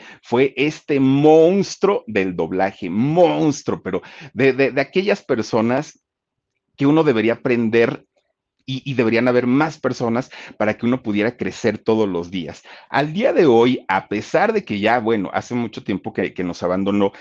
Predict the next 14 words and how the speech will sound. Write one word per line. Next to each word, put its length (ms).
fíjense 380
que 140
sigue 280
siendo 380
uno 220
de 120
los 160
actores 520
de 80
doblaje 500
más 540
importante, 880
más 320
recordado, 880